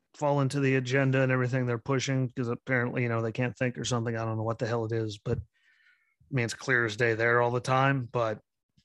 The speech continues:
start out in New York City, where New York City mayor-elect, Democrat, you know, Eric Adams, who ran a tough on crime campaign, you know,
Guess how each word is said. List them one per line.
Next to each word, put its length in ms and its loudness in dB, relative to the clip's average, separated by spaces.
start 320 6
out 180 8
in 80 2
New 80 6
York 240 6
City, 360 4
where 360 0
New 100 6
York 140 8
City 200 2
mayor-elect, 760 2
Democrat, 540 0
you 80 0
know, 200 0
Eric 300 4
Adams, 560 0
who 100 6
ran 280 8
a 260 4
tough 320 2
on 140 6
crime 260 4
campaign, 480 2
you 120 2
know, 160 -2